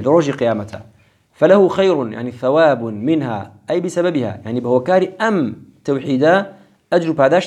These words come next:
دەسەکەوێ. «وليس للتفضيل»، ئەم «فله خير منها»، ئەڵێ بۆ تەفضیل نییە. «إذ لا فعل خير منها»، چونکە هیچ شتێک باشتر نییە،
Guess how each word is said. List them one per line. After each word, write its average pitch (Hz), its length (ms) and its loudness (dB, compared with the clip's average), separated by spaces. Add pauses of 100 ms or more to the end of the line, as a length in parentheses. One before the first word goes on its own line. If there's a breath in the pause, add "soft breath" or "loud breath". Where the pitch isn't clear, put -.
دەسەکەوێ. 123 460 -4 (500 soft breath)
«وليس 202 300 2
للتفضيل»، 127 640 -2 (420)
ئەم 143 120 -2 (160)
«فله 139 260 2
خير 139 280 0
منها»، 143 220 2 (100)
ئەڵێ 160 180 0
بۆ 180 140 0
تەفضیل 175 420 2
نییە. 120 200 4 (540 soft breath)
«إذ 151 140 4 (160)
لا 185 200 4
فعل 165 520 -2
خير 208 160 -2
منها»، 113 300 -6 (200)
چونکە 160 240 -10 (120)
هیچ 233 180 0
شتێک 160 260 4 (420 soft breath)
باشتر 147 480 -4 (120)
نییە، 185 200 0